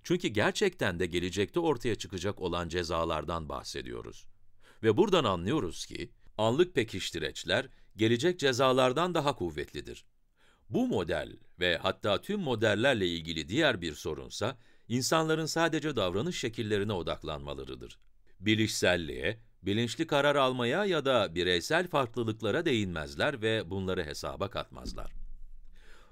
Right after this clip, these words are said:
Ama açıkçası bunlar da oldukça önemlidir. O nedenle madde kullanımı ile ilgili olarak biraz da bilişsel modellerden bahsedelim.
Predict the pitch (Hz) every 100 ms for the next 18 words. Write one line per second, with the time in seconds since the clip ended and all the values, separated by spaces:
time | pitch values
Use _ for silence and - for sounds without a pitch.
0 | - - - 269 277 254 262 - 180 -
1 | 185 202 175 143 151 160 156 123 131 120
2 | 131 - 180 160 165 160 147 98 - _
3 | - _ 143 156 98 82 69 98 147 _
4 | _ 92 98 117 185 110 92 85 80 165
5 | 143 98 82 92 107 82 71 101 - 175
6 | 131 80 69 110 156 104 107 90 85 -
7 | 151 156 104 87 82 76 71 73 71 69
8 | 67 - 64 60 -